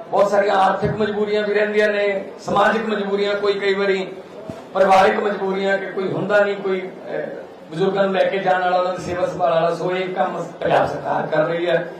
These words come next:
ਔਰ ਅਸੀਂ ਆਪਣੇ ਆਪ ਨੂੰ ਕਿਸਮਤ ਵਾਲੇ ਸਮਝ ਰਹੇ ਹਾਂ ਕਿ ਸਾਨੂੰ ਇਸ ਪਵਿੱਤਰ, ਅਹ, ਜੋ ਸਾਲ, ਅਹ, ਜਿਹੜੀ ਸਦੀ ਹੈ ਔਰ ਇਹ ਪਵਿੱਤਰ ਮਹੀਨਾ ਹੈ ਜਿਹਦੇ ਵਿੱਚ ਗੁਰੂ ਨਾਨਕ ਸਾਹਿਬ ਦਾ ਆਉਣ ਵਾਲੇ ਦਿਨਾਂ 'ਚ, ਅਹ, ਜਿਹੜਾ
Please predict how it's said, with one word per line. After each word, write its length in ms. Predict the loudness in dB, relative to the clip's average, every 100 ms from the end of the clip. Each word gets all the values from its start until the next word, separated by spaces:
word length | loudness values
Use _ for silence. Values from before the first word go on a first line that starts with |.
| -16 -18 -14 0
ਔਰ 180 | 4 4
ਅਸੀਂ 200 | 2 -2
ਆਪਣੇ 200 | 0 -2
ਆਪ 160 | -2
ਨੂੰ 100 | -4
ਕਿਸਮਤ 320 | -4 -4 -4 0
ਵਾਲੇ 180 | 0
ਸਮਝ 260 | 0 -2 -2
ਰਹੇ 120 | -2
ਹਾਂ 80 | -2
ਕਿ 60 | -2
ਸਾਨੂੰ 460 | -2 -2 -4 -6 -10 -18 -18 -20 -16 -6
ਇਸ 300 | -4 -4 -2
ਪਵਿੱਤਰ, 760 | 0 0 0 2 4 4 0 -8 -14 -16 -16 -16 -18 -18 -18 -18 -18 -20 -18 -18 -8
ਅਹ, 420 | -6 -6 -8 -12 -6
ਜੋ 160 | -4
ਸਾਲ, 460 | -2 2 4 4 2
ਅਹ, 600 | -2 -8 -10 -2 2 2
ਜਿਹੜੀ 360 | 0 -4 -6
ਸਦੀ 400 | -2 -2 0 0
ਹੈ 360 | 2 2 0 -4 -14 -18 -18 -12 0
ਔਰ 160 | 2
ਇਹ 120 | 2 0
ਪਵਿੱਤਰ 400 | -2 0 2 4
ਮਹੀਨਾ 380 | 4 2 4
ਹੈ 120 | 2 2
ਜਿਹਦੇ 160 | 0
ਵਿੱਚ 120 | 0
ਗੁਰੂ 160 | -2 0
ਨਾਨਕ 240 | 0 0
ਸਾਹਿਬ 260 | 2 4 6
ਦਾ 120 | 6
ਆਉਣ 180 | 6 4
ਵਾਲੇ 200 | 4 4
ਦਿਨਾਂ 220 | 2 0
'ਚ, 100 | 0
ਅਹ, 1300 | -2 -2 -4 -12 -16 -18 -18 -14 -2 0 2 0 -2 -4
ਜਿਹੜਾ 440 | 2 4 4